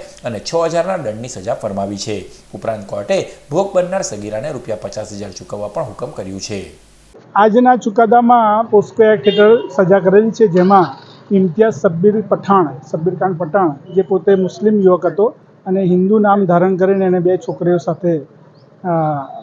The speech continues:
Speaker 2: બળાત્કાર કરેલો છે, જેમાં એ દસ વર્ષ પહેલાં એક, અ, નાદોદ તાલુકાના ગામની છોકરી સાથે પ્રેમ સંબંધ બાંધીને પ્રેમ લગ્ન કરેલા અને હાલમાં એની પાસે સાત વર્ષની બાળકી પણ થયેલી. ત્યાર પછી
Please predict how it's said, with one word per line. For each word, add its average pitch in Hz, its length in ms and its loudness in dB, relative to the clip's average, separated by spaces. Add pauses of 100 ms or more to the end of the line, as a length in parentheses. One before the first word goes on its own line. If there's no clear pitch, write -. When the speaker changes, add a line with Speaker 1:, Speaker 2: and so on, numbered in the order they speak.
(120)
Speaker 2:
બળાત્કાર 180 460 2
કરેલો 180 300 2
છે, 180 160 -4
જેમાં 180 440 2 (420)
એ 185 40 2
દસ 208 320 2
વર્ષ 202 260 2
પહેલાં 202 220 6
એક, 202 220 2
અ, 180 580 -2
નાદોદ 175 400 2
તાલુકાના 185 460 2
ગામની 170 460 2 (380)
છોકરી 180 220 2
સાથે 180 260 0
પ્રેમ 175 260 0
સંબંધ 180 360 0
બાંધીને 175 380 0
પ્રેમ 170 300 -2
લગ્ન 175 260 0
કરેલા 185 340 0
અને 185 220 -2 (220)
હાલમાં 175 340 2
એની 180 140 2
પાસે 165 280 -2
સાત 160 340 -4
વર્ષની 170 320 -4
બાળકી 143 340 -4
પણ 185 200 -4
થયેલી. 165 300 -2 (400)
ત્યાર 202 180 4
પછી 220 540 0